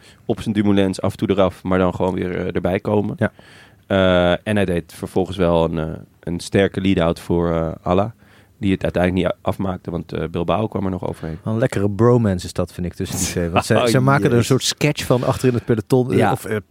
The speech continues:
Speaker 2: nou, peloton waren er geloof ik twaalf of zo in die
Speaker 1: Ja.
Speaker 2: groep. En die, die, die ma-, die zijn dan die sprint aan het voorbereiden alsof er, ik weet niet wat, aan de,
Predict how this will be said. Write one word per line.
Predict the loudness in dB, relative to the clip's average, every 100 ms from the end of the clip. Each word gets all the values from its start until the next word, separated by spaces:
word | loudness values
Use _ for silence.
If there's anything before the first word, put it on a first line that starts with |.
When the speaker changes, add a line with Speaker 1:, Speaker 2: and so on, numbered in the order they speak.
| -8
Speaker 2:
nou, | -6 -6 -4
peloton | -2 0 0 2
waren | 2 2
er | 0
geloof | 0
ik | 0
twaalf | 2 2 2
of | -2
zo | -2
in | 0
die | 2
Speaker 1:
Ja. |
Speaker 2:
groep. | 2 0 -6 -20 -20 -20 -20 _
En | -6
die, | -6 -8
die, | -6 -6
die | -4 -2
ma-, | 0 0 0
die | -2
zijn | 2 2
dan | 2
die | -2
sprint | 0 0 0
aan |
het | 0
voorbereiden | 2 2 4 2 2
alsof | 0 0 -2
er, | -4
ik | 0
weet | 0
niet | 0 0
wat, | 0 0 -2
aan | -2 0
de, | 0 0 0